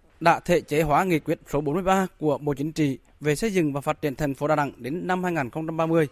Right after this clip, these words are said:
tầm nhìn đến năm hai nghìn không trăm bốn mươi lăm. Phó Thủ tướng Trịnh Đình Dũng đề nghị trước mắt Đà Nẵng ưu tiên tập trung nguồn lực để hoàn thiện kết cấu hạ tầng đồng bộ, xây dựng Đà Nẵng trở thành thành phố văn minh hiện đại,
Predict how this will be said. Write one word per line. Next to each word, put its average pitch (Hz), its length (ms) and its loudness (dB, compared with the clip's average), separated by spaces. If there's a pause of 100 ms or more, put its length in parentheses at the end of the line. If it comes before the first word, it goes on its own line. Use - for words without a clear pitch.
(320)
tầm 156 180 2
nhìn 147 140 2
đến 127 140 -4
năm 170 160 -2
hai 170 100 -4
nghìn 127 260 -4
không 156 160 -6
trăm 156 120 -4
bốn 123 100 -6
mươi 143 80 -4
lăm. 151 160 0 (760)
Phó 156 160 4
Thủ 170 120 -2
tướng 160 280 0
Trịnh 156 160 0
Đình 160 160 0
Dũng 156 260 -2
đề 156 140 6
nghị 147 180 2
trước 135 160 -6
mắt 208 160 0 (360)
Đà 160 120 4
Nẵng 156 180 2
ưu 202 120 0
tiên 202 180 0
tập 170 140 -2 (120)
trung 214 140 0
nguồn 165 160 4
lực 147 220 2
để 143 200 0
hoàn 139 220 0
thiện 135 200 -2
kết - 200 -6
cấu 143 120 0
hạ 147 100 2
tầng 143 180 -2
đồng 139 120 -2
bộ, 139 220 2 (300)
xây 214 220 -2
dựng 151 180 0
Đà 147 100 0
Nẵng 143 220 0
trở 151 120 -2
thành 147 220 0
thành 143 180 -4
phố 127 140 -8
văn 190 220 -4
minh 185 140 0
hiện 147 120 0
đại, 135 220 2